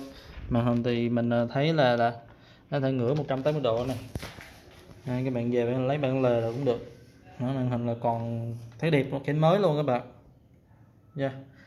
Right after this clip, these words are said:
Màn hình không có bị trầy xước gì hết luôn. Ok này. Rồi, giá set hai trăm K, hai trăm K nha. Còn ở Nha Trang thì các bạn, ờ, liên hệ mình số điện thoại, ờ, không ba sáu sáu tám hai bốn năm hai bốn. À, mình sẽ qua lấy máy tận nơi luôn.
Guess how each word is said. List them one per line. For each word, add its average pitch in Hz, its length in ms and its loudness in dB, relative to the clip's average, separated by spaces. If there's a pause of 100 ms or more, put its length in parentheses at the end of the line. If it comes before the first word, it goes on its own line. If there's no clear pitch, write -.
(200)
Màn 127 140 -4
hình 120 240 -4
không 131 160 -2
có 156 100 2
bị 120 260 -2
trầy 123 160 -2
xước 160 220 -2
gì 151 60 -2
hết 135 140 -2
luôn. 139 200 0 (1700)
Ok 127 240 -6
này. 127 340 0 (260)
Rồi, 127 140 0 (200)
giá 135 140 -4
set 156 200 2
hai 143 160 2
trăm 131 120 -2
K, 127 280 0 (640)
hai 135 140 -2
trăm 131 80 -4
K - 20 0 (120)
nha. 135 180 0 (100)
Còn 120 240 -2
ở 123 80 0
Nha 143 180 2
Trang 131 240 2
thì 123 80 -4
các 135 140 -4
bạn, 113 240 -2
ờ, 127 240 2
liên 131 260 2
hệ 117 120 -4
mình 120 240 -2
số 147 120 -6
điện 127 160 -4
thoại, 110 280 -4 (640)
ờ, 113 540 -4
không 127 140 -2
ba 127 100 2
sáu 135 140 0
sáu 135 180 0
tám 147 160 0
hai 139 140 2
bốn 139 200 2
năm 143 100 0
hai 127 120 0
bốn. 135 280 4 (320)
À, 120 180 -4
mình 117 200 -2
sẽ 131 540 0 (500)
qua 127 280 4
lấy 135 120 4
máy 143 140 2
tận 123 220 -2
nơi 131 160 2
luôn. 139 120 6